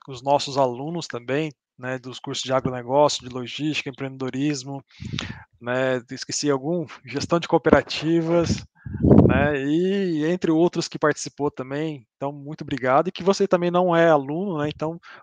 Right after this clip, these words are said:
muito obrigado também pela, pela presença. Lembrando que, né, a, a gente vai dar horas ac-,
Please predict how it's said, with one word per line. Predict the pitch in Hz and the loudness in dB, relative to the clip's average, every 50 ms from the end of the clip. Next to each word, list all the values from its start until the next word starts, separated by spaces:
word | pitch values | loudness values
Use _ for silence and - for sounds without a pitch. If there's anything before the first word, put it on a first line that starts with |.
| _ _ _ | _ _ _
muito | 127 139 156 - | -14 -12 -8 -8
obrigado | 165 147 151 131 139 135 135 - | -4 -2 0 2 4 2 2 2
também | - 139 143 143 - | -2 -8 -8 -6 -4
pela, | - 147 143 139 - _ - | -2 0 0 0 0 _ -6
pela | 139 135 135 - | -4 -4 -4 -2
presença. | - 170 160 127 131 151 160 165 - 170 | -2 -2 -2 -2 -2 -4 -4 -2 0 0
Lembrando | 160 170 165 156 143 - 160 175 185 185 190 190 | 2 2 2 2 2 2 2 2 2 2 0 -2
que, | - - 151 143 139 135 _ _ - - - - _ _ _ - | -2 0 -2 -2 -2 -2 _ _ -20 -20 -20 -20 _ _ _ -6
né, | 127 135 139 135 131 131 135 135 143 - - | -2 0 0 2 2 2 2 0 -2 -4 -4
a, | 139 | -4
a | 139 | -4
gente | 127 147 - - | -4 -4 -6 -2
vai | 139 143 147 127 - _ _ _ | 0 0 0 0 -2 _ _ _
dar | 139 139 139 139 139 139 139 139 - 147 | -4 0 4 4 6 6 6 4 4 4
horas | 147 151 151 135 | 2 2 2 0
ac-, | 147 - - | -2 -6 -6